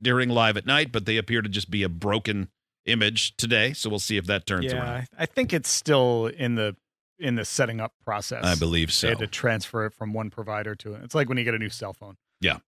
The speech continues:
Speaker 1: it'll take a
Speaker 2: Sometimes,
Speaker 1: bit.
Speaker 2: sometimes the texts don't come through right away.
Speaker 1: Uh, this text, "Do you guys have any advice on how to stop sleepwa-, sleepwalking? Last week I told you I downed two jars of Alfredo sauce in one night."
Speaker 2: <laughs>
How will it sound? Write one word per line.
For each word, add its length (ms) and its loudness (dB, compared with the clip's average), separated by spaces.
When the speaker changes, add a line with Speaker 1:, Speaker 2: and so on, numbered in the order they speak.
Speaker 1:
it'll 140 0
take 40 -2
a 20 2
Speaker 2:
Sometimes, 200 0
Speaker 1:
bit. 160 -6
Speaker 2:
sometimes 380 2
the 80 -18
texts 280 0
don't 180 0
come 200 -4
through 200 -10
right 180 -8
away. 240 -12
Speaker 1:
Uh, 240 6
this 240 4
text, 300 4
"Do 80 2
you 80 4
guys 240 4
have 220 6
any 160 4
advice 420 4
on 140 6
how 160 4
to 80 4
stop 300 4
sleepwa-, 600 4
sleepwalking? 680 2
Last 320 4
week 200 2
I 120 4
told 340 2
you 160 4
I 80 6
downed 380 4
two 160 2
jars 360 4
of 80 0
Alfredo 520 2
sauce 360 4
in 160 2
one 200 6
night." 380 4
Speaker 2:
<laughs> 40 -8